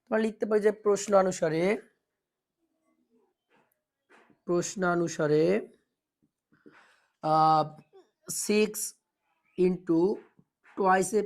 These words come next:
plus eleven D equal হচ্ছে একশত চুয়াল্লিশ, এটা আমরা লিখতে পারি। একটু কাজ আমরা ক্যালকুলেশন করে নিলে কি পাই দেখো, আহ, twice a plus eleven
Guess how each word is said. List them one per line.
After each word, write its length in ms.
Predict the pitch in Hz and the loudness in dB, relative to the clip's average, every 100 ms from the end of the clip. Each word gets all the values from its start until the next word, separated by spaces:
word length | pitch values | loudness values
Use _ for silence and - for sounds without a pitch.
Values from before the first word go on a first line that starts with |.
| - | 0
plus 380 | 196 185 185 180 - _ _ _ _ _ _ _ _ _ _ _ - | 6 6 6 2 -10 _ _ _ _ _ _ _ _ _ _ _ -4
eleven 420 | 180 180 180 185 185 160 | 0 2 2 -2 -4 -4
D 20 | 175 196 - 175 | -4 -6 -8 -10
equal 280 | 170 170 170 165 | -6 -4 -4 -4
হচ্ছে 320 | 160 - 220 262 427 - _ _ _ _ | -8 -8 -2 -2 -4 -12 _ _ _ _
একশত 520 | 170 151 - 170 160 233 269 - _ _ _ _ | -14 -14 -8 -8 -6 -2 -2 -4 _ _ _ _
চুয়াল্লিশ, 320 | 180 139 131 185 | -6 -6 -8 -10
এটা 100 | 180 | -8
আমরা 140 | 233 185 | -4 -4
লিখতে 180 | 143 139 | -4 -12
পারি। 140 | 127 135 _ _ _ _ - | -14 -18 _ _ _ _ -12
একটু 160 | 196 220 202 | -10 -2 2
কাজ 120 | 196 208 | 4 2
আমরা 140 | 190 190 190 | 0 -2 2
ক্যালকুলেশন 420 | 190 190 190 190 190 | 0 2 -2 -2 -2
করে 140 | 190 | 0
নিলে 120 | 190 185 | 0 -2
কি 60 | 185 | -4
পাই 100 | 185 180 | -2 -2
দেখো, 240 | 180 - 247 - _ _ _ _ _ _ _ - | -4 -2 -2 -2 _ _ _ _ _ _ _ -14
আহ, 140 | 127 139 - | -12 -10 -2
twice 320 | 170 170 - 185 | -2 -2 0 -2
a 20 | 180 180 | -2 0
plus 360 | 170 165 165 165 - _ _ _ _ _ _ - | 2 2 0 -4 -14 _ _ _ _ _ _ -4
eleven 360 | 170 170 175 | 0 0 0